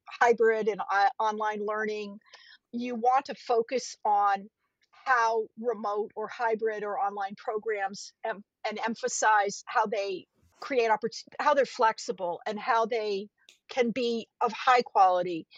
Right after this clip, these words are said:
They're accessible and they're innovative. These programs are innovative and they're on the leading edge of where higher education is going. And it's not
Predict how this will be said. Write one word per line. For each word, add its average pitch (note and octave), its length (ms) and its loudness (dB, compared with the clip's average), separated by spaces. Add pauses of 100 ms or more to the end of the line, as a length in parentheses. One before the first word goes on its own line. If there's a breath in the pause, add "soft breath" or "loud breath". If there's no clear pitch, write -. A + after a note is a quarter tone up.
(280 loud breath)
They're A3+ 140 6
accessible G#3+ 960 2 (340 soft breath)
and A#3 140 0
they're B3 140 6
innovative. G#3+ 800 -6 (340)
These C4 200 -6
programs C#4+ 500 2
are B3+ 220 4
innovative E3+ 720 -6
and G#3+ 140 -4
they're G#3+ 200 2
on A#3 220 6
the A#3 80 0
leading A3 380 0
edge F#3+ 500 0 (120)
of F#3+ 240 2 (200)
where G#3 720 -2 (120)
higher G3 220 2
education F#3+ 560 -8
is E3+ 140 -12
going. F3+ 600 0
And F#3+ 240 -6
it's - 260 0
not B3 260 4